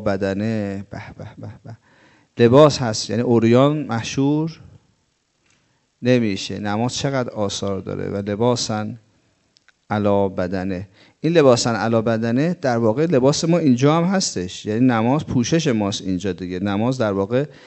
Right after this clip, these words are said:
لباس چیکار می‌کنه؟ در قرآن داریم همسران شما لباس شما هستن، هن لباس لکم و انتم لباس لهن. چجوری لباسه؟ اول از این ما رو از گزند حوادث چیکار می‌کنه؟ نجات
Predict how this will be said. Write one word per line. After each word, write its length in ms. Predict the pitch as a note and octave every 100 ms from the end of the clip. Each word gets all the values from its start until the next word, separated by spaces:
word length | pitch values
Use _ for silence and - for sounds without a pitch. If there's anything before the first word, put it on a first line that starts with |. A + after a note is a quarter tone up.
| - _
لباس 400 | A#2 A2+ C#3+ D#3
چیکار 360 | - C3 D3 E3
می‌کنه؟ 300 | E3 D#3+ C#3+
در 140 | C3+
قرآن 380 | B2 B2 A#2+ D#3
داریم 200 | D#3+ D#3+
همسران 720 | D#3+ C#3 C3 B2+ A#2+ A#2+ A#2+
شما 320 | A#2 B2+ D3
لباس 440 | E3 C#3+ D#3 D3+ A2+
شما 300 | A#2+ G#2+ G2+
هستن، 400 | G#2 - G2+ A2
هن 260 | A2+ B2
لباس 480 | C#3 B2 C3 D#3 -
لکم 360 | D#3+ D#3 D#3 D#3+
و 80 |
انتم 420 | D3 A#2 A#2 D3+ C3
لباس 400 | A#2 B2+ D3 F3+ E3+ E3+ F3+ F3 _ _ _ _ _ _ _ -
لهن. 760 | B2 B2+ C#3+ B2+ G2+ G2 A2+ - _
چجوری 320 | - C#3 F3+
لباسه؟ 880 | F#3+ F3+ E3 D#3 - C#3+ C3+ C#3+ D3 _ _ _ _ _ _ -
اول 220 | D#3+ F3
از 140 | F3
این 280 | F3+ F3+ F3 - _ _ -
ما 220 | C3 D3+
رو 80 | E3+
از 380 | D3+ C#3 B2 B2
گزند 640 | B2+ A#2+ A#2+ D3 D#3 C3
حوادث 560 | A2 A#2 A2+ A2+ D3 -
چیکار 240 | D3+ D3+
می‌کنه؟ 360 | D3+ C#3+ C3 A2
نجات 280 | A2 G#2